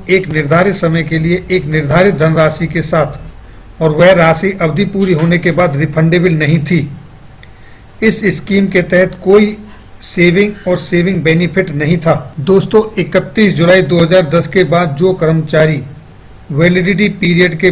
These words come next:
बाद तक survive करता है, तो उसको वन time premium refund होता है। इस table में देखिए दोस्तों, एक अप्रैल उन्नीस सौ चौरानवे से लेके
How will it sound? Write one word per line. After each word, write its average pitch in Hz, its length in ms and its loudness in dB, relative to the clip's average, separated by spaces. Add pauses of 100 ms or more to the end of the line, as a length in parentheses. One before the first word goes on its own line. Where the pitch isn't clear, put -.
(100)
बाद 156 340 0
तक 175 160 -4
survive 170 680 0 (680)
करता 160 360 0
है, 143 180 2 (520)
तो 190 120 2
उसको 180 520 -2
वन 165 260 0
time 170 320 0
premium 156 640 -2
refund 151 440 -2
होता 139 400 -4
है। 139 120 -2 (840)
इस - 200 -6
table 170 280 2
में 180 100 -2
देखिए 175 280 0
दोस्तों, 180 420 -2 (1300)
एक 190 260 2
अप्रैल 180 260 0
उन्नीस 180 280 -2
सौ 180 80 0 (380)
चौरानवे 170 500 0
से 170 140 -4
लेके 170 260 -2